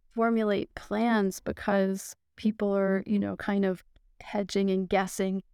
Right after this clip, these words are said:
And the people who are going to be around in twenty fifty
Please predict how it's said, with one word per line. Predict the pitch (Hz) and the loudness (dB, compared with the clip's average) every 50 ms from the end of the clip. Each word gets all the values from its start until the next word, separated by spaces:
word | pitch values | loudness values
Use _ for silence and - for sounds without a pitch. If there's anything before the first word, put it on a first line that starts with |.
| _ _ _ _ - - | _ _ _ _ -6 -2
And | 214 214 202 202 196 | 0 2 2 2 0
the | 208 | -2
people | - - - 277 254 - 240 208 208 | -2 0 0 0 2 2 2 2 2
who | 202 220 233 214 | 2 2 2 2
are | 208 202 | 2 2
going | 190 214 208 196 190 | 2 0 2 2 2
to | 185 | 2
be | 190 190 | 2 2
around | 190 190 202 240 269 262 233 208 | 2 2 4 4 4 4 4 2
in | 202 - | -2 -4
twenty | - - - 226 214 196 | -8 -6 -6 -6 -4 -6
fifty | - - - 269 254 - - - - 175 170 170 - | -2 0 2 2 2 0 -2 -4 -2 -2 -2 -2 -4